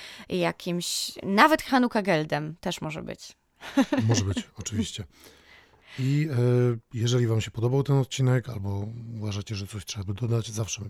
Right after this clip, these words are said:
Speaker 2: jest coś do dodania, to trzeba przyznać. E, piszcie do nas, e, kontakt małpa stosunkowo bliski wschód P L, to jest nasz e-mail.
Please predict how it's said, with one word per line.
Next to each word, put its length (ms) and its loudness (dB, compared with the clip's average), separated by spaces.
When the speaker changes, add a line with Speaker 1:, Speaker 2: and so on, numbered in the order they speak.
Speaker 2:
jest 160 -10
coś 140 -16
do 80 -12
dodania, 480 -6
to 100 -10
trzeba 200 -6
przyznać. 480 -2
E, 60 0
piszcie 340 -4
do 120 0
nas, 420 0
e, 300 -4
kontakt 460 -2
małpa 280 0
stosunkowo 540 -4
bliski 300 -6
wschód 240 -10
P 140 -8
L, 240 -2
to 100 -6
jest 100 -8
nasz 180 -10
e-mail. 300 -4